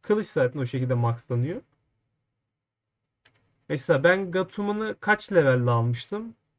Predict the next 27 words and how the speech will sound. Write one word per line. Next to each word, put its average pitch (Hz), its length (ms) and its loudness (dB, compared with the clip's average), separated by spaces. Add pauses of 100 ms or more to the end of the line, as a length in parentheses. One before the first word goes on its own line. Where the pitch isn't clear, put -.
(960)
İki 156 300 -4
bin 208 200 -2
levellerde 196 640 0
mi? 196 120 -4
İki 147 300 -10
bin 185 100 -4
iki 185 220 -10
yüzlerde 185 380 2
falan 175 380 2
galiba 127 360 2
al-, 120 220 0
almış 131 360 -2
olmam 117 360 0
lazım 131 420 -4
yan 127 220 0
hesaba. 123 540 -2
Sonrasında 160 560 -2
zaten 165 220 -2
çünkü 151 340 -10
C 139 220 2
D 143 120 -2
K 165 200 2
için 165 400 -4
Yama 151 420 -2
ile 160 140 0
şeyi 151 220 -6
kasmıştım. 131 680 -6